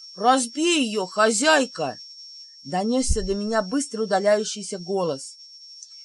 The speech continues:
«Я дам тебе время, отвлеку, а ты спеши. У тебя есть всего несколько минок, пока стражи не опомнились, так что поспеши». На какое-то время у меня потемнело в глазах,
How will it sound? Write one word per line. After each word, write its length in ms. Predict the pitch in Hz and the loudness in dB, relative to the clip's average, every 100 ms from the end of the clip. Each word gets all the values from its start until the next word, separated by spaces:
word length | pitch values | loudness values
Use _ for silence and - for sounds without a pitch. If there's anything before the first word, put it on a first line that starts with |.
| - - | -20 -10
«Я 220 | 147 233 | 2 2
дам 300 | 233 320 311 | 8 8 8
тебе 320 | 247 240 269 | 4 0 0
время, 500 | 254 240 254 185 139 - | 0 0 0 0 -4 -4
отвлеку, 800 | 190 202 233 302 - 311 311 139 - - - - | -2 -2 0 -2 -2 -2 -2 -2 -8 -20 -20 -10
а 120 | - 208 | -4 -2
ты 200 | 294 330 | 0 -2
спеши. 760 | - 302 320 - 320 330 190 - - - - - - - | -2 -2 2 2 2 0 -2 -8 -20 -20 -20 -20 -14 -10
У 80 | |
тебя 300 | 202 240 277 | -4 2 6
есть 180 | 302 285 | 4 2
всего 260 | - 277 294 | -2 0 0
несколько 540 | 302 320 - 269 294 | 0 -2 -4 -4 -2
минок, 520 | 302 330 302 160 120 - - - - | -2 0 0 -2 -8 -16 -20 -20 -2
пока 280 | 240 262 294 | 0 2 2
стражи 440 | - 320 320 247 | 4 6 6 4
не 120 | 233 | 0
опомнились, 840 | 240 254 - 285 214 160 123 - - - - _ _ - | 0 0 -2 -2 -2 -4 -8 -12 -20 -20 -20 _ _ -2
так 180 | 262 | -2
что 180 | 285 - | 0 -4
поспеши». 880 | 262 302 - 302 294 - 294 262 143 _ _ - _ _ _ - - - - _ - - - - - - - - - | -4 -4 -2 -2 -2 -2 0 -2 -4 _ _ -20 _ _ _ -20 -20 -20 -20 _ -20 -20 -20 -20 -20 -20 -20 -20 -18
На 140 | - 202 | -10 -4
какое-то 540 | 247 254 349 339 302 | -4 -2 -4 -2 0
время 340 | 285 339 285 202 | 0 -2 -2 -2
у 40 | |
меня 240 | 214 233 | -2 -4
потемнело 500 | 262 254 247 254 254 | -6 -6 -4 -2 0
в 40 | 240 | -2
глазах, 460 | 226 220 175 156 | -2 -4 -4 -6